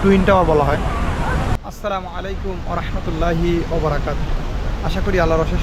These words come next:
রহমতে আপনারা ভালো আছেন। আজকে আসলাম ঘোরাঘুরি করার জন্য মালয়েশিয়া টুইন টাওয়ার, যেটা কেএলসিসি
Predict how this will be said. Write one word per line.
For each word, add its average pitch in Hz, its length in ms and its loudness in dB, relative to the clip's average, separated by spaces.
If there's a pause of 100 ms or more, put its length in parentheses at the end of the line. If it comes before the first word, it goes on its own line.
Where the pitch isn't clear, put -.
রহমতে 170 340 0
আপনারা 156 300 0
ভালো 139 200 2
আছেন। - 200 0 (1040)
আজকে - 220 2 (180)
আসলাম 165 280 2 (420)
ঘোরাঘুরি 151 400 4
করার 156 240 2
জন্য 131 140 2 (260)
মালয়েশিয়া 147 480 4 (580)
টুইন 185 260 6
টাওয়ার, 143 240 2 (320)
যেটা 143 220 4 (340)
কেএলসিসি 170 580 4